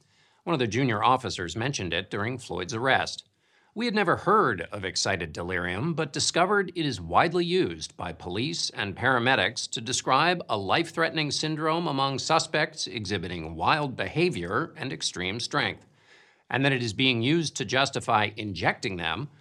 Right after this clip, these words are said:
with a powerful chemical restraint, ketamine. But in the medical world, we found deep skepticism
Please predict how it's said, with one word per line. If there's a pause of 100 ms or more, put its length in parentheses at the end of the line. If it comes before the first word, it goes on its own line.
(160)
with
a
powerful
chemical
restraint, (220)
ketamine. (760)
But
in
the
medical
world,
we
found
deep
skepticism